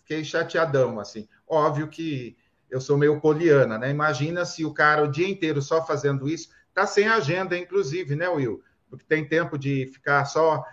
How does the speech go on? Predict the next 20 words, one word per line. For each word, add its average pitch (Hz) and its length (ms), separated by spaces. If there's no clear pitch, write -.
repostando 170 840
e 151 40
não 180 120
consegue 185 440
nem 196 160
escrever, 185 500
ele 135 100
só 160 220
fica 175 360
R 139 240
T, 151 140
R 135 220
T, 143 120
R 135 200
T, 143 320
não 156 120
deixa 170 320
nenhum 180 200
comentário, 170 760
porque 147 500